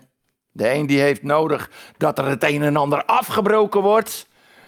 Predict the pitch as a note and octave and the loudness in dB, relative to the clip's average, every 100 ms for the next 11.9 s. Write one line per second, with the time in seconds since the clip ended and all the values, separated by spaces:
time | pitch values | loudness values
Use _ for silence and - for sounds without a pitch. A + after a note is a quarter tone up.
0 | _ _ _ _ _ _ _ _ _ _ | _ _ _ _ _ _ _ _ _ _
1 | - D#3 D3+ D3+ - C#3 - C#3 D#3+ G3 | -2 0 2 0 0 -2 -2 -4 0 -2
2 | - - - - - _ _ _ _ _ | -4 -14 -18 -20 -20 _ _ _ _ _
3 | _ _ _ _ _ _ _ _ _ _ | _ _ _ _ _ _ _ _ _ _
4 | _ _ _ D#3 B2+ - - - _ F#2 | _ _ _ -2 -2 -6 -16 -20 _ -12
5 | F2 - G#2+ - D#3 E3+ - E3+ E3+ - | -12 -10 -10 -6 -6 -8 -10 -10 -12 -10
6 | E3+ F3+ F3 - _ _ _ _ _ _ | -10 -10 -14 -20 _ _ _ _ _ _
7 | _ _ _ _ - G#2+ G#2+ A2+ - D#3+ | _ _ _ _ -16 -12 -12 -10 -8 -6
8 | - D3 D#3 D3+ D#3+ F3+ - _ _ - | -4 -2 0 -2 -4 -8 -10 _ _ -20
9 | - A2+ C3 F2 D#3+ F3 E3+ E3 D#3+ F3 | -6 -2 0 0 0 0 0 0 -2 -4
10 | - _ _ _ _ _ _ _ _ _ | -14 _ _ _ _ _ _ _ _ _
11 | - - C3 - C3+ C#3+ - - | -16 -14 -14 -14 -12 -12 -12 -14